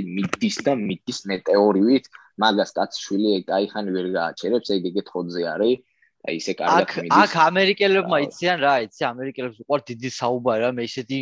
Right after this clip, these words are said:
Speaker 2: გული მაქვს, ისეთი ცეცხლი მაქვს, მე არავს არ ვნებდები. მე რა, აი, რა, რო იცი, კი არა, ამ-, არავს არ უთქვამს ეგეთი რაღაცები, პროსტა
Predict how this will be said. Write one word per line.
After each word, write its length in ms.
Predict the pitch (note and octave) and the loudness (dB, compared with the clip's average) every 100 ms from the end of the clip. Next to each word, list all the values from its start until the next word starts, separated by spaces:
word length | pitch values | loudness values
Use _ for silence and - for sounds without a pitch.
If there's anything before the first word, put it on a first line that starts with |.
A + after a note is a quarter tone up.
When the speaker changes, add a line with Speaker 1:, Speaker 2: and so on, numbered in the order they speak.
| A2+ | -8
Speaker 2:
გული 300 | - C3+ C#3+ | -6 -4 -4
მაქვს, 400 | C#3 C#3 C#3 - _ - _ | 0 2 0 -4 _ -20 _
ისეთი 280 | - - C3+ | -12 -12 -10
ცეცხლი 500 | - C3 - E3+ D3+ | -8 -8 -6 -4 0
მაქვს, 340 | D3+ D3+ - | 2 0 -2
მე 80 | C3+ | -2
არავს 240 | B2 D3 C#3 | 0 0 0
არ 100 | C#3+ | -2
ვნებდები. 640 | C3 C#3+ C#3+ D3+ C3+ C#3+ C#3 _ - - - - | -2 -4 0 -2 0 -2 -4 _ -20 -20 -20 -6
მე 140 | D3+ | 0
რა, 120 | G3 G#3+ | 2 4
აი, 220 | F3+ G3 | 4 4
რა, 120 | F3 | 4
რო 100 | E3+ E3 | 4 0
იცი, 260 | C3+ B2+ F#3 E3 C3 - | -6 -4 2 2 2 -2
კი 120 | - | -4
არა, 140 | G3+ D3+ | 0 2
ამ-, 180 | F#3 F#3 | 2 -2
არავს 280 | E3+ G#3 G3 | -2 -2 -4
არ 120 | F#3+ | -6
უთქვამს 320 | F#3 B2+ A#2 | -8 -20 -14
ეგეთი 260 | B2+ C#3+ D3 | -10 -8 -4
რაღაცები, 380 | C#3 C#3+ D3 A#2 | -4 -4 -6 -10
პროსტა 280 | - G3+ - | -8 -8 2